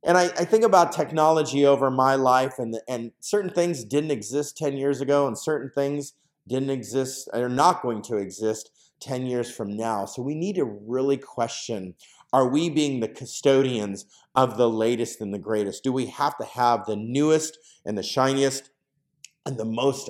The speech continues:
up-to-date? Well, number five, we need to develop a huge appreciation for creation. Some of my best entertainment of the week,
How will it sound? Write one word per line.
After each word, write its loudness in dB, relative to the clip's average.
up-to-date? -6
Well, 2
number 6
five, 8
we -2
need -2
to -4
develop 4
a -6
huge -4
appreciation -4
for -6
creation. -10
Some -4
of 0
my 2
best 0
entertainment -8
of -8
the -6
week, -6